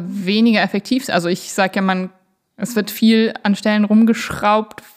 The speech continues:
die so, die gar nicht, äh, ursprünglich die Probleme lösen. Also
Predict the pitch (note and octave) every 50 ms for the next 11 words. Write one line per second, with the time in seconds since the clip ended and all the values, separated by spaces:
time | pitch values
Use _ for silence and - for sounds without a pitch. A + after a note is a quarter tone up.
0 | - _ A3 G#3 F#3 - G3+ G3 G3 G3 F#3+ F#3+ G3 - _ _ _ - _ _
1 | _ _ _ _ _ _ _ _ _ - F#3+ F3+ A3+ A3 A#3 A#3+ B3 A#3+ - -
2 | A3 - - - - - - - A#3+ B3 A#3+ - - - A#3 A3+ A3+ A3+ A3+ A3
3 | A3+ - A3+ G#3+ - - G#3 G3+ B3 C4 B3+ G#3 F#3 F3+ F3 F3 F3 F3 E3+ E3+
4 | E3+ E3+ E3+ - - G3 F3+ F3+ F3+ F3+ F#3 F#3